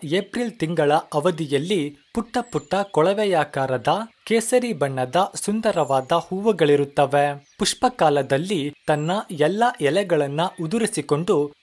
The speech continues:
ಸುಂದರವಾಗಿ ಕಂಗೊಳಿಸುತ್ತಿರುತ್ತದೆ. ಸಾಂಪ್ರದಾಯಿಕ ಹಾಗೂ ಸಿದ್ಧವೈದ್ಯ ಚಿಕಿತ್ಸಾ ಪದ್ಧತಿಗಳಲ್ಲಿ ಸುಲಿಗೆ ಮರದ ತೊಗಟೆಯನ್ನ ಬಳಸಲಾಗುತ್ತದೆ. ಈ ಮರದ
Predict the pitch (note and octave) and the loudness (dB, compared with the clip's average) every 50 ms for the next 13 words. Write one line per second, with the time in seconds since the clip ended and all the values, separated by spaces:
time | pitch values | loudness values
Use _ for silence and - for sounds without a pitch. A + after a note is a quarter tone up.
0 | - - - G#3+ A3+ A#3+ A3+ A3 F#3 E3 C3+ C#3+ C3+ C3+ B2+ C3+ F#3 F#3 - - | -10 -4 -2 -2 0 0 2 2 2 2 0 0 -2 -2 -2 -2 -4 -2 0 0
1 | D#3+ F3+ F#3+ A3+ A3+ G#3+ - - A#3+ - - D#3+ D3 C#3+ C#3+ - - D3 C3 D3 | 0 0 0 0 0 0 -2 -4 -6 -2 0 0 0 0 -2 -2 -2 0 2 2
2 | D3 D3 D3 D3 D3 _ _ _ _ _ _ _ _ _ _ _ _ _ _ _ | 2 0 0 -4 -8 _ _ _ _ _ _ _ _ _ _ _ _ _ _ _
3 | - - - - F#3 G3+ G#3 - F#3+ E3+ C#3 C#3+ C#3 C#3 C3+ C3 C3+ - - D#3 | -12 -2 0 2 2 2 0 -2 -2 0 2 2 2 0 -2 -4 -6 -4 -2 -2
4 | F3+ G#3+ A3 - _ - - D3+ D#3 D3+ D#3 A3 A3+ A3 - - G3 F#3 F#3+ - | -2 -4 -6 -12 _ 2 4 4 4 4 2 -2 -4 -4 -4 -4 -4 -2 0 0
5 | A#3 G#3 F#3 E3 D3 B2+ C3 F3 F#3 F3 - F#3 F3 - A#3 - - - A#3+ A3+ | 0 2 2 0 0 0 -2 -2 -2 0 -2 -4 -4 -2 -4 -6 -4 -2 -2 -2
6 | A#3 - D#3+ C#3+ D3 G3+ G3+ - G#3+ E3+ D3 D3 C#3 C3+ B2+ C#3+ G3 G#3 D#3 D3 | 0 2 0 0 0 -2 -4 -4 -4 -2 0 2 2 2 0 0 0 0 0 -2
7 | D3+ - _ _ - - G3 F#3+ A3+ A#3 G3+ B3 B3 A3+ F#3 D#3 D3 C#3+ C#3+ C3+ | -4 -8 _ _ -6 -4 -2 -2 -2 -2 0 0 0 0 0 0 0 2 0 0
8 | D#3 F#3 F#3 - - D#3 D#3+ D#3+ A3 G#3+ - G#3+ G3 E3+ D3 C3+ C3+ D3 F3 G3+ | 0 -2 -2 0 0 0 0 0 0 0 0 0 0 0 -2 -2 -2 -4 -4 -4
9 | - D#3 B2 C#3 D#3 F3+ - - A3+ G3 D#3+ D3 C#3 D3+ D3 - - D3+ C3 D3+ | -6 -2 0 0 0 2 2 2 4 4 4 2 2 0 -2 0 0 2 2 4
10 | D3 D3 D3+ D3+ D3+ - _ _ - G3+ B3 B3+ A3+ F#3 D#3+ C#3+ C#3+ C3+ D#3 | 4 4 4 2 0 -4 _ _ -2 0 0 0 2 0 0 0 0 2 2